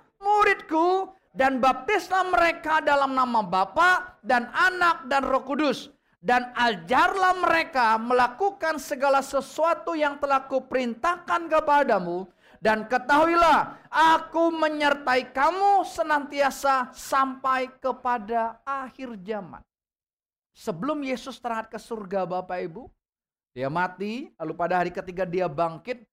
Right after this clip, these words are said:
dia menampakkan diri berulang-ulang kali selama empat puluh hari kepada muridnya.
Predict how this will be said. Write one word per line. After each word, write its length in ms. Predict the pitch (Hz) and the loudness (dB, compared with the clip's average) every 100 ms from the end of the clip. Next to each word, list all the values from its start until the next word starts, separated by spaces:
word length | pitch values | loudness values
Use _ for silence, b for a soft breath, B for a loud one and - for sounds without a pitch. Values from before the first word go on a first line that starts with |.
| _ _ | _ _
dia 160 | 214 196 | -6 -4
menampakkan 880 | 196 190 190 190 320 - - 294 | -4 -4 -4 -6 -12 -14 -12 -10
diri 240 | 262 254 254 | -8 -6 -8
berulang-ulang 1040 | 180 196 - - 285 254 233 240 233 220 | -6 -8 -8 -10 -6 -4 -4 -4 -4 -4
kali 240 | 214 214 208 | -6 -6 -8
selama 560 | 214 202 208 220 220 | -10 -10 -6 -6 -6
empat 240 | 214 202 - | -8 -10 -8
puluh 160 | 208 | -6
hari 160 | 190 185 | -6 -8
kepada 320 | 185 175 160 | -10 -10 -8
muridnya. 480 | 156 147 139 _ | -8 -10 -14 _